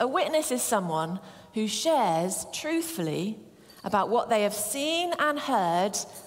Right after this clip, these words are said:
and experienced, so that others can know and be changed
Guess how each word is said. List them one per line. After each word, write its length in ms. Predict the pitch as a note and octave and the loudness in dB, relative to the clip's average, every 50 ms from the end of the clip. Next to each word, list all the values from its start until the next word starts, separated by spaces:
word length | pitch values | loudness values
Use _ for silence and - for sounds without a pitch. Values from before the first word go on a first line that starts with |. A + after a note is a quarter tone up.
| - - | -6 -2
and 200 | G#3 G3+ G3 F#3+ | 0 0 2 0
experienced, 1300 | F3 - - - - - - - B3 B3 B3 A#3 F#3 D#3 C#3+ C3+ B2 - - - - - - - - - - - - - - | 0 -2 -2 -2 -2 -2 -2 0 0 2 4 4 2 2 0 -2 -4 -6 -10 -14 -14 -14 -12 -12 -12 -14 -16 -18 -20 -20 -16
so 180 | - - G3+ F#3+ | -4 -2 0 2
that 120 | G3 - - | 2 2 4
others 360 | A3+ A#3+ A#3 C4 C4 B3 - | 2 4 4 2 0 0 -4
can 320 | - B3 A#3 A#3 A#3 A#3 | -4 -2 -2 0 0 2
know 520 | B3 A#3 A3 F3+ D#3 D3+ D#3 F3+ G#3 A#3+ A#3 - - - - - - - | 2 2 2 2 2 0 0 0 0 -2 -2 -6 -12 -18 -20 -18 -6 -4
and 160 | F#3 F3+ F3 | -4 -2 0
be 120 | F3+ E3 | -2 -4
changed 840 | E3 - - - G#3 F#3+ F#3 F#3 F#3 F3+ F3+ F3 F3 F3 - - - | -2 -4 -6 -4 -4 -2 -2 -2 -2 -2 -2 -4 -4 -6 -8 -10 -12